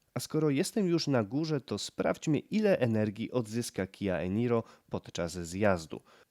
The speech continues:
Pokonując nieco ponad dwa i pół kilometra, udało mi się odzyskać niecałe cztery kilometry zasięgu, a kiedy wróciłem na górę, to na tym samym odcinku straciłem z zasięgu sześć kilometrów. Czas na kolejną ciekawostkę.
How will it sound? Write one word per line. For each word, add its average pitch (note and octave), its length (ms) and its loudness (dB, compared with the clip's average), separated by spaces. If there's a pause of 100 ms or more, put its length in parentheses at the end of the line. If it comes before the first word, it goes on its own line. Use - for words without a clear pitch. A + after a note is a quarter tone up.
(260)
Pokonując C3 580 2
nieco F#2+ 240 -2
ponad F2+ 320 -4
dwa F#2+ 220 -4
i F#2+ 80 -4
pół A#2 180 -2
kilometra, C#3+ 580 0
udało D#3 360 2
mi D#3 120 0
się - 140 -2
odzyskać C#3+ 480 -4
niecałe A2+ 460 2
cztery A2 300 -2
kilometry G#2 540 -2
zasięgu, G2 560 -2 (300)
a G#2+ 80 -4
kiedy A2+ 300 0
wróciłem G#2 520 -2
na E2+ 120 -4
górę, C#3 300 -2
to - 180 -4
na C3+ 140 0
tym C3 220 -2
samym F#3+ 340 0
odcinku E3 520 -4
straciłem C#3 680 -2
z G2+ 40 -8
zasięgu F#2+ 720 -4
sześć - 320 -6
kilometrów. - 680 -4 (300)
Czas F3+ 240 -2
na A2+ 160 2
kolejną F#2+ 440 2
ciekawostkę. C3+ 640 -2